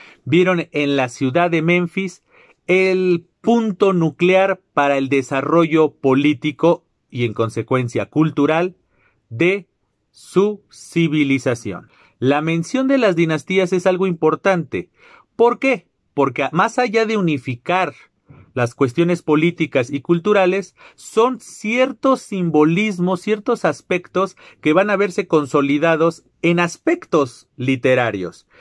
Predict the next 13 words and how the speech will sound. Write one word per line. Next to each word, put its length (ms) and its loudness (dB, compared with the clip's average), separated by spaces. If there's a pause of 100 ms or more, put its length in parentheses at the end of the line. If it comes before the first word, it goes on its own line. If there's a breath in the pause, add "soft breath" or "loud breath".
(140 soft breath)
Entonces, 580 -6
hablando 540 2
de 120 2
dinastías 800 -2
egipcias, 760 -2 (260 loud breath)
podríamos 460 2
nosotros, 480 -2 (120)
eh, 640 2 (1040)
abarcar 960 0 (300)
dichas 340 -2
dinastías 640 -2 (340 loud breath)
en 200 0
cuatro 720 2